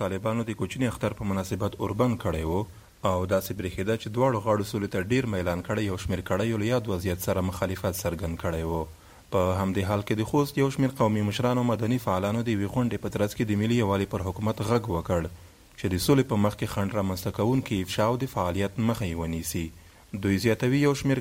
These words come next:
کړۍ نه غواړي چې په افغانستان کې سوله قایمه شي. د دوی په وینا، د ځینو نورو خنډونو ترڅنګ د دغو کړیو فعالیت هم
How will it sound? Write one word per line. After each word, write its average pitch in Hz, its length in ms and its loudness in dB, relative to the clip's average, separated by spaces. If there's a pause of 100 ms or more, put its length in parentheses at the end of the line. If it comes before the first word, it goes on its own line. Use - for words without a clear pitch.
کړۍ 120 260 4
نه 131 100 4
غواړي 120 240 2
چې 139 120 -4
په 107 160 2
افغانستان 107 500 -4
کې - 200 -6
سوله 123 280 0
قایمه 87 480 -2
شي. 82 160 -6 (460)
د 95 120 4
دوی 98 200 2
په 98 160 2
وینا، 104 260 2
د 123 140 0
ځینو 123 140 4 (100)
نورو 147 180 2
خنډونو 107 420 0
ترڅنګ 120 360 2
د 117 160 0
دغو 127 200 0
کړیو 104 300 0
فعالیت 98 400 2
هم 113 80 0